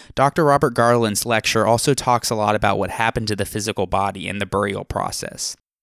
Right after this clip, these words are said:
You don't want to miss it, and I want you to experience the Great Courses Plus too.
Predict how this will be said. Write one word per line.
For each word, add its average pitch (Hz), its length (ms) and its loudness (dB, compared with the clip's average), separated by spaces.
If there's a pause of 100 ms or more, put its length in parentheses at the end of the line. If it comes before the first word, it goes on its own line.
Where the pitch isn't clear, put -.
(260)
You 131 100 -2
don't 147 160 4
want 139 120 0
to 123 40 2
miss 120 240 2
it, 113 100 2
and 113 160 -4
I 123 60 4
want 127 220 2
you 131 140 2
to 127 160 2
experience 107 640 -2
the 113 100 -2
Great 113 240 2
Courses 117 400 0
Plus - 400 -2
too. 95 360 -2